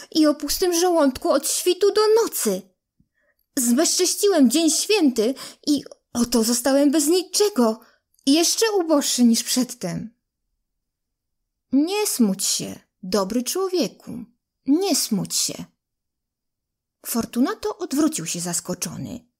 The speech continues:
i ujrzał stojącego w cieniu człowieka, który spoglądał na niego przyjaźnie.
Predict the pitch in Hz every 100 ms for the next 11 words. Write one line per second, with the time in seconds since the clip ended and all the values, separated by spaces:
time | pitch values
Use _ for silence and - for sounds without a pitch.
0 | _ _ 220 202 - 392 269 214 - 202
1 | 180 180 262 240 240 - 185 196 - 311
2 | 240 175 - - - _ _ _ _ _
3 | - - 220 180 - 190 214 285 349 349
4 | 302 220 165 214 - 339 226 165 160 -